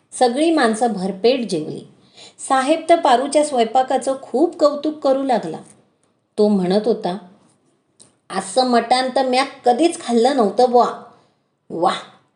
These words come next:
काय चव हाय या बाईच्या हाताला." सरपण चुलीजवळ ठेवता ठेवता पारू हे ऐकत होती.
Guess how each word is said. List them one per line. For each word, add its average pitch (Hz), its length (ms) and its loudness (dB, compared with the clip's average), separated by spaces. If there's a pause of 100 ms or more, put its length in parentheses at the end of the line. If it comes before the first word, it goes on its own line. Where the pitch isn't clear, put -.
(220)
काय 220 180 2
चव 226 440 2
हाय 196 260 0
या 208 120 4
बाईच्या 196 440 0
हाताला." 196 500 0 (1300)
सरपण 202 400 0
चुलीजवळ 196 640 0
ठेवता 196 420 -4
ठेवता 196 380 -4
पारू 185 340 -4
हे 208 180 0
ऐकत 185 420 -4
होती. - 300 -18